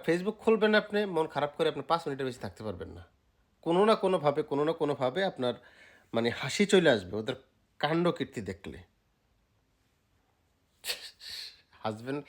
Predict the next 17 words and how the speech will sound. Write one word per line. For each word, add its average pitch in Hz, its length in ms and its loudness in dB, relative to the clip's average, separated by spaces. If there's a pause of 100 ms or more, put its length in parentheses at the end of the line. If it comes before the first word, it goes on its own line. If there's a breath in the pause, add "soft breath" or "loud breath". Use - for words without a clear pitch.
(260 loud breath)
ফ্রান্সে 123 380 -2
থাকে, 160 360 -4 (460 soft breath)
টাকা 101 240 -4
পাঠাইছে। - 480 -14 (3000 loud breath)
বিনোদন, 151 640 4
বাংলাদেশের 190 600 2
নাম 196 260 4 (380 loud breath)
বাংলাদেশ 180 680 4
বা-, 131 360 2 (100)
বদলাইয়া 170 720 2 (220 soft breath)
বিনোদন 190 560 4
দেশ 185 260 4
রাখা 131 200 2
উচিত। 82 280 -8 (600)
চব্বিশ 208 520 4
ঘন্টা 220 340 8
বিনোদন, 127 440 2